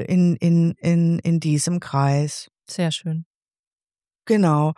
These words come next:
Speaker 2: Super.
Speaker 1: Und
Speaker 2: Das reicht
Speaker 1: warum
Speaker 2: ja eigentlich auch
Speaker 1: Ja.
Speaker 2: schon. <laughs>
Speaker 1: Und, und warum habe ich das gemacht? Gut, ich bin ja, äh, ich arbeite ja allein, ich habe ja kein Team.
Speaker 2: Mhm.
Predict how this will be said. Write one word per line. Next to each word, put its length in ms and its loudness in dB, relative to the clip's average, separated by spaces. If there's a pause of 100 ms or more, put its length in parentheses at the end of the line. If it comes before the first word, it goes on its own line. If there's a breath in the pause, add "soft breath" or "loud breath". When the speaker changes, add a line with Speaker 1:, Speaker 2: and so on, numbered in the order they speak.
(120 loud breath)
Speaker 2:
Super. 260 -2
Speaker 1:
Und 160 6
Speaker 2:
Das 140 2
reicht 240 4
Speaker 1:
warum 0 -
Speaker 2:
ja 100 2
eigentlich 380 2
auch 80 4
Speaker 1:
Ja. 400 4
Speaker 2:
schon. 400 0
<laughs> 20 -2
Speaker 1:
Und, 200 2
und 220 -2
warum 380 2
habe 160 0
ich 100 -2
das 220 -2
gemacht? 420 -2
Gut, 220 -2
ich 140 -6
bin 160 4
ja, 340 2 (240)
äh, 260 2
ich 200 -6
arbeite 340 2
ja 140 0
allein, 340 0
ich 160 -6
habe 160 -2
ja 60 0
kein 360 0
Team. 380 0
Speaker 2:
Mhm. 280 0